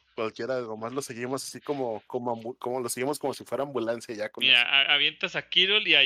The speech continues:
Speaker 2: Juszczyk allá adelantito también, el fullback,
Speaker 1: Ajá.
Speaker 2: que, eh, incansable de los cuarenta y nueve, y ya uno nomás tiene que caminar ahí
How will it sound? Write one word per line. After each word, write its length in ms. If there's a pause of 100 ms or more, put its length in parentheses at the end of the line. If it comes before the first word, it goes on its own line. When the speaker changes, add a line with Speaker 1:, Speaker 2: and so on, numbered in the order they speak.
Speaker 2:
Juszczyk 440
allá 240
adelantito 640
también, 360
el 120
fullback, 500
Speaker 1:
Ajá. 60
Speaker 2:
que, 560
eh, 460
incansable 760
de 140
los 160
cuarenta 220
y 40
nueve, 260
y 100
ya 180
uno 280
nomás 360
tiene 280
que 260
caminar 480
ahí 500